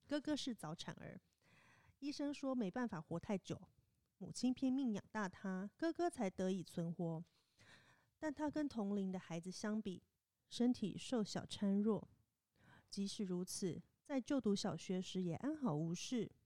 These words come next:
然而他一进入当地的公立国中，立刻成了霸凌对象。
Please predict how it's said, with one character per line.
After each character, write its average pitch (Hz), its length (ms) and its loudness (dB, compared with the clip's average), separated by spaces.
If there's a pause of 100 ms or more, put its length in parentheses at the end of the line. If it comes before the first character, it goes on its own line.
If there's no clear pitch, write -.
(640)
然 190 160 0
而 196 160 2
他 240 180 -4
一 202 120 0
进 277 260 4
入 254 160 2
当 269 220 0
地 277 120 0
的 196 100 2
公 247 240 4
立 247 140 8
国 170 200 4
中， 214 320 2 (260)
立 226 200 6
刻 226 200 4
成 175 240 2
了 175 100 4
霸 196 280 0
凌 165 180 0
对 190 160 2
象。 180 300 -2